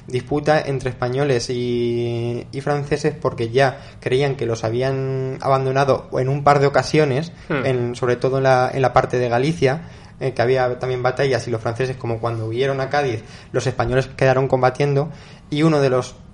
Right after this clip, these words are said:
Speaker 1: desastres que, y de las, de los factores que dicen que por eso se perdió esa batalla naval es que se tuvo que poner una línea, eh, mezclada de navíos, eh, franceses y navíos españoles, porque los españoles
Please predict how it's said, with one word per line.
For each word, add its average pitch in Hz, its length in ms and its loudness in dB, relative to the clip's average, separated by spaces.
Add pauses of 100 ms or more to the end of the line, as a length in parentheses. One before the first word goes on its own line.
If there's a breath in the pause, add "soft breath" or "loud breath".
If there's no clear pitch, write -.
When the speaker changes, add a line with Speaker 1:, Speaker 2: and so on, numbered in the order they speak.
Speaker 1:
desastres 127 640 2
que, 123 340 2
y 135 80 0
de 123 80 4
las, 117 320 0 (160)
de 139 140 2
los 120 100 2
factores 135 300 2
que 143 100 -2
dicen 143 160 2
que 123 100 0
por 120 180 0
eso 135 200 -2
se 131 120 0
perdió 135 220 4
esa 135 140 4
batalla 131 280 2
naval 131 360 6 (180 loud breath)
es 151 140 0
que 151 100 0
se - 100 -6
tuvo 143 200 0
que 139 100 2
poner 139 260 2
una 139 180 2
línea, 143 420 0 (360 loud breath)
eh, 123 460 4
mezclada 127 540 4
de 117 220 2
navíos, 123 680 2
eh, 120 380 -2
franceses 147 460 0
y 143 40 -4
navíos 127 380 -2
españoles, 147 400 0
porque 170 320 4
los 139 140 2
españoles 139 560 0